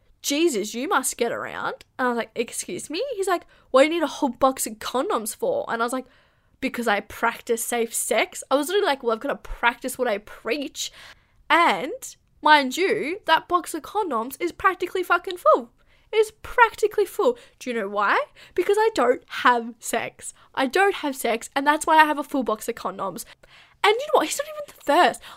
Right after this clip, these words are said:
I had one after that, said the exact same thing. And I'm like, "Why, <laughs> why does a box of condoms, why are you so threatening about," like, it's not the little box, it's, like, the jumbo,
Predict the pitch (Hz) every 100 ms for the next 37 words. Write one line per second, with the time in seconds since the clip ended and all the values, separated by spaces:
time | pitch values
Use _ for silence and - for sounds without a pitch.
0 | - 415 494 539 508 480 - 247 339 -
1 | 480 359 220 - 415 466 453 415 311 269
2 | - 330 320 330 466 539 - _ _ _
3 | _ _ _ - 587 605 - - - -
4 | 403 508 466 - - 403 - - 339 392
5 | 466 - - 440 440 440 - 403 466 330
6 | 277 392 523 - 494 480 277 339 392 349
7 | 254 269 294 - - 294 - _ - 403
8 | - _ - 269 247 247 240 - 214 -
9 | - - - 269 _ _ _ _ _ _
10 | 233 - 269 233 - 147